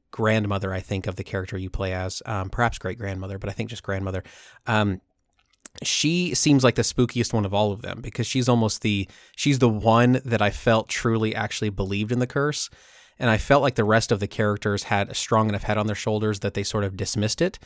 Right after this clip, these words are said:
Um, and, and especially the character you play as, Edith Finch, uh,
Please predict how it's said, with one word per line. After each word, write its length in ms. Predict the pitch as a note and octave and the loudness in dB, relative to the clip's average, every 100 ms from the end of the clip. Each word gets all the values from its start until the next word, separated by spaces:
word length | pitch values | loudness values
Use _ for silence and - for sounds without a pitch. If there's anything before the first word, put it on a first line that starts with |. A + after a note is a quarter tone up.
| - - - - - | -20 -20 -20 -18 0
Um, 500 | G#2+ G#2 G2 F#2+ - _ - | 4 6 4 0 -4 _ -2
and, 160 | A#2+ | 0
and 180 | A2 B2 | 2 2
especially 300 | A#2+ D#3 C#3 | 4 4 4
the 60 | A#2 | 4
character 240 | B2 A2+ | 4 4
you 120 | A#2 | 2
play 180 | - G#2 | 4 2
as, 140 | G2 G#2+ | 2 4
Edith 240 | A#2 G#2+ | 4 4
Finch, 400 | - G2 G2 - - - - - | 2 0 0 -4 -10 -20 -12 2
uh, 260 | A2 G2+ | 4 4